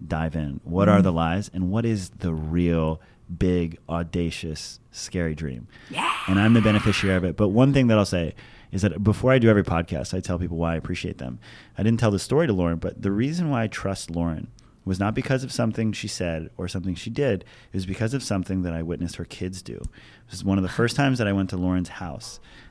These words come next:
Speaker 1: And then I saw her, her youngest daughter, Daisy, and her son, Parker,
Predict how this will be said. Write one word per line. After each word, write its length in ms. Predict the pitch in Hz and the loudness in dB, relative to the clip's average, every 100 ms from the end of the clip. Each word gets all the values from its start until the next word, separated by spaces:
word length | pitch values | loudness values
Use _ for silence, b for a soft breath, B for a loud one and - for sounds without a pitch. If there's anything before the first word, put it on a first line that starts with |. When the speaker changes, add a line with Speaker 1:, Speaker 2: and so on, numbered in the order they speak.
| B | B
Speaker 1:
And 120 | 101 | 0
then 80 | 95 | 2
I 100 | 92 | 0
saw 480 | - 98 90 92 - | 2 4 4 2 -2
her, 340 | 98 98 90 - | -2 2 2 -2
her 100 | 95 | -2
youngest 360 | 92 98 131 - | 0 2 0 0
daughter, 220 | 104 110 | 0 0
Daisy, 500 | 95 82 80 90 123 - | 0 -2 -2 -4 -6 -8
and 140 | 90 | -4
her 80 | 95 | -4
son, 260 | - 92 113 | -2 -2 -2
Parker, 480 | - 80 - 98 | -4 -8 -8 -8